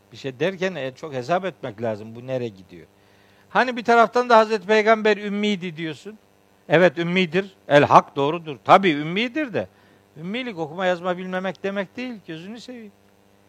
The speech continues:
Hem öyle de hem iktedebe yazdı de. Oldu mu şimdi yani? Bende bir tutarsızlık yok. Onu söyleyenler de var yani.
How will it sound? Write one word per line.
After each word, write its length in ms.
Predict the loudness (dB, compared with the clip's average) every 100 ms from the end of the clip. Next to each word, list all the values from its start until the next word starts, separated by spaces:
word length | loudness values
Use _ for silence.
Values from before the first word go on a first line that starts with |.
| -2
Hem 160 | 0
öyle 340 | 0 4 4 8
de 200 | 10 10
hem 140 | 6
iktedebe 460 | 0 2 2 4 6
yazdı 560 | 8 8 8 4 -8
de. 160 | -8 -8 -8
Oldu 300 | -8 -6 -8
mu 100 | -8
şimdi 340 | -12 -16 -16
yani? 220 | -16 -18 -20 _ _ _ _ _ _ _ _ _ _ _ _ _ _ _ _ _ _ _ _ _ _ _ _ _
Bende 340 | 4 6 6 4
bir 80 | 2
tutarsızlık 800 | -4 6 6 6 -6 -12 -10 -6
yok. 200 | -6 -6
Onu 220 | -10 -8
söyleyenler 680 | -4 0 4 4 4 4 4
de 120 | 4
var 140 | 2
yani. 280 | -2 -8 -12